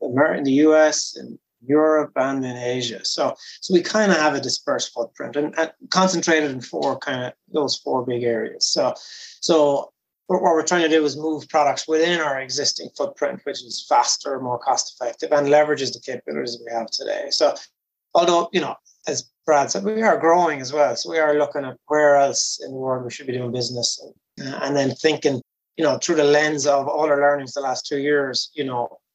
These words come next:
how does that inform those decisions? But right now, it's kinda leveraging the footprint we have. But I would say, though, it goes beyond that. I think someone famously once said, like, "Never let a good crisis go to waste." With respect to kinda distribution in our world of med devices, you know,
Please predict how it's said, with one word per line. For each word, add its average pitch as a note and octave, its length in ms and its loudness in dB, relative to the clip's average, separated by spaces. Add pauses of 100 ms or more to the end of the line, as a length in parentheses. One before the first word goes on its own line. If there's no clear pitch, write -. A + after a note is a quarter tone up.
how E3+ 100 4
does D3+ 120 4
that D3+ 160 4
inform C#3 420 -6
those B2+ 200 -6
decisions? - 680 -8 (200)
But C3+ 220 -2
right D#3 180 2
now, D#3 200 2
it's C#3+ 140 0
kinda C#3+ 180 -6
leveraging C3 440 -6
the A2 80 -14
footprint B2 380 -12
we A2+ 140 -8
have. - 240 -4 (400)
But G3 100 6
I G3 40 4
would G3+ 180 4
say, E3+ 200 2
though, D3+ 120 4
it C#3+ 80 2
goes G3+ 160 -2
beyond D3+ 400 2
that. C#3 100 -2
I D3 80 0
think G3 240 -2 (360)
someone D#3+ 280 2
famously D3 420 2 (120)
once D3+ 320 -2
said, D3 240 4
like, C3 180 0
"Never C#3+ 180 0
let C#3+ 120 2
a - 80 -8 (100)
good - 200 -6
crisis - 400 2
go C#3 140 -6
to C3+ 60 -4
waste." C3 640 -2 (440)
With F3+ 120 0
respect - 420 -4
to G3 80 0
kinda D#3 240 2
distribution D3 800 -4
in C3+ 100 -4
our C#3 260 2
world C3+ 680 2
of C3+ 140 -6
med C#3+ 220 2
devices, C3+ 580 0
you D#3+ 100 -6
know, D3 200 -2